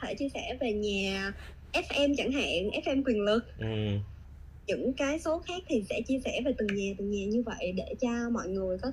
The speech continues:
Speaker 1: thể nắm được thông tin là, ừ, mình sẽ phù hợp với lại nhà nào, nên thử chai nước hoa của nhà nào.
Speaker 2: Ừ, ừ, ừ, ừ.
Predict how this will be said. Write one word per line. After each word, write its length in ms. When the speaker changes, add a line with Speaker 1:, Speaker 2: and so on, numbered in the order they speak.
Speaker 1:
thể 280
nắm 340
được 200
thông 180
tin 140
là, 200
ừ, 160
mình 280
sẽ 260
phù 160
hợp 280
với 80
lại 180
nhà 200
nào, 280
nên 240
thử 100
chai 100
nước 160
hoa 140
của 80
nhà 160
nào. 300
Speaker 2:
Ừ, 180
ừ, 60
ừ, 220
ừ. 60